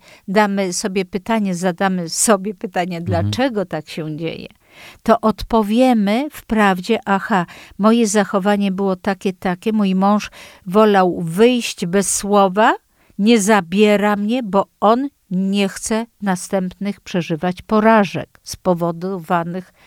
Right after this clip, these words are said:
Speaker 1: moim zachowaniem. I jak ja to zobaczę, to ja wtedy będę odczuwać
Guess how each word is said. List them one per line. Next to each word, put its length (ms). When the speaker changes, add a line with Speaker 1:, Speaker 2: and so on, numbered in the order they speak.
Speaker 1:
moim 400
zachowaniem. 960
I 100
jak 260
ja 140
to 220
zobaczę, 840
to 100
ja 160
wtedy 340
będę 380
odczuwać 720